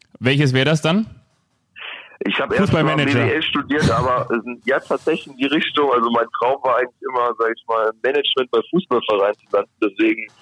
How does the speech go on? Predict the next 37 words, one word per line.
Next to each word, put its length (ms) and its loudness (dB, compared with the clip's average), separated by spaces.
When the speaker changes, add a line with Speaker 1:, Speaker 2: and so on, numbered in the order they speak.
Speaker 2:
bin 180 2
ich 120 2
auch 240 2
so 100 0
fasziniert 540 -2
von 220 -2
fifa, 340 0
weil 160 2
ich 160 0
eben 300 2
da 100 2
die 100 2
Möglichkeit 600 0
bekomme, 600 0
meinen 220 0
Traum 300 -2
sozusagen 400 0
zu 60 -16
verwirklichen 680 0
und 180 -2
jetzt 240 0
schon 300 0
in 140 0
meinem 200 0
jungen 240 0
Alter 380 0
mit 160 -2
professionellen 640 -2
Fußballvereinen 720 0
zusammenzuarbeiten. 880 -2
Das 80 -4
ist 160 0
für 80 0
mich 160 0
sozusagen 600 0
noch 200 -2
ein 260 0